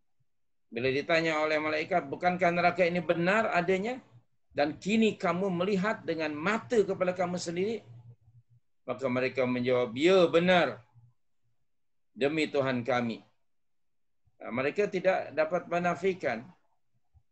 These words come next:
kerana benda itu benar dan real. Lalu mereka bersumpah pula dengan nama Allah Subhanahu wa taala.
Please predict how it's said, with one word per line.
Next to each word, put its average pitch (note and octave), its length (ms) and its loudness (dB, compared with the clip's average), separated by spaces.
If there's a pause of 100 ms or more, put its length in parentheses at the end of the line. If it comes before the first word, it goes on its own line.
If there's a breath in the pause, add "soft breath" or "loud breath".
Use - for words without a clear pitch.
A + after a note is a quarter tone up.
(140)
kerana C#3 160 -2
benda D3+ 240 -2
itu F3+ 400 -2 (240)
benar D#3+ 480 0
dan D3+ 240 0
real. D3 400 -2 (1300)
Lalu C#3+ 240 0
mereka F3+ 720 -2
bersumpah F3 640 0
pula F3+ 240 2
dengan D3 240 -2
nama C#3+ 320 -2
Allah C#3 240 0
Subhanahu C3 560 -4
wa B2+ 80 -2
taala. B2+ 400 -6